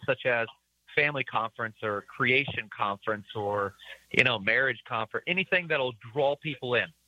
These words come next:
Because the honest truth is, you say you need God, they might <laughs> not necessarily come. But if you say, "Hey, we're having this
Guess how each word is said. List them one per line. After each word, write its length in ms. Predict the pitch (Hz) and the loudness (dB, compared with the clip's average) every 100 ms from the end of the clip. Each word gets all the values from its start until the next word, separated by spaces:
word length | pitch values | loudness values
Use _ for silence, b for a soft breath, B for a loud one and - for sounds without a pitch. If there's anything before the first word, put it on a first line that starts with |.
| _ _ b _ _ _ _ | _ _ b _ _ _ _
Because 160 | - 147 | -4 2
the 80 | 185 | 4
honest 240 | 196 180 | 4 -2
truth 200 | - 185 170 | -2 -2 0
is, 140 | 156 | -2
you 80 | 139 - | -2 -2
say 80 | |
you 240 | 143 170 175 | -2 -2 0
need 220 | 170 131 | 0 2
God, 300 | 151 147 113 | 2 2 2
they 80 | 139 | 0
might 180 | 151 135 - | 0 -2 -6
<laughs> 0 | |
not 100 | 160 | -8
necessarily 540 | 139 127 - 127 113 | -6 -8 0 2 2
come. 240 | - 120 107 | 0 -2 0
But 100 | 113 | -2
if 60 | - | -2
you 80 | 123 | 0
say, 220 | 147 127 - B _ _ | 2 2 -2 B _ _
"Hey, 100 | 160 | 2
we're 120 | 147 | 2
having 240 | 151 147 | 2 0
this 120 | 139 | -4